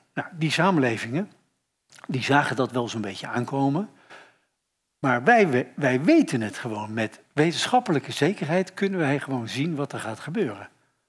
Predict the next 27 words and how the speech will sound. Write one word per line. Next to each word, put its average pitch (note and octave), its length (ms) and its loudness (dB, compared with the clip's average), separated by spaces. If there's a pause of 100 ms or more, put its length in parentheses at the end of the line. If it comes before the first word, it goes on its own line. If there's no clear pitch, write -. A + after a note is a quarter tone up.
(420)
Nogmaals, A#2 280 -4
het A2+ 100 -8
is C4+ 60 -10
ontzettend G#3+ 360 -2
knap, D3 400 -2 (520)
maar B2 120 -4
het C3 140 0
verplicht - 380 -4
ook C3 220 -8
tot - 320 -14
actie B2+ 340 -8
eigenlijk. G2+ 440 -16 (280)
Nou. - 140 -8 (2750)
Andere G#3+ 260 4
Amerikaanse C#3 520 0
wetenschapper, C#3+ 540 -6
Paul D3+ 400 -2
Hawken, E3+ 480 0 (1120)
die B2 280 -10
al C3 160 -4
sinds - 260 -8
de D3+ 80 -8
zeventiger D3+ 580 2
jaren, A2 460 -4 (520)
eh, A#2 200 -10
boeken C#3 240 -4
schrijft, A2 540 -8